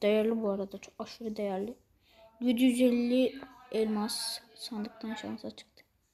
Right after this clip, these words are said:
Abi yani bence bunu hiç kimse yenemez. Bizimkiler can topluyor. İşte nasıl Titanic battı, batmaz dediler battı ya. Bu da onun gibi olabilir ha. Vallahi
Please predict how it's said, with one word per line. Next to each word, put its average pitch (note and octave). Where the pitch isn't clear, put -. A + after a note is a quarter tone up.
Abi A#3
yani A#3+
bence C4
bunu A#3
hiç C4
kimse A#3+
yenemez. A#3+
Bizimkiler A#3+
can A#3
topluyor. A3+
İşte C#4+
nasıl D4+
Titanic C#4
battı, C4
batmaz C4+
dediler B3+
battı B3+
ya. B3
Bu B3+
da C4
onun C4
gibi B3+
olabilir B3
ha. G3+
Vallahi G#3+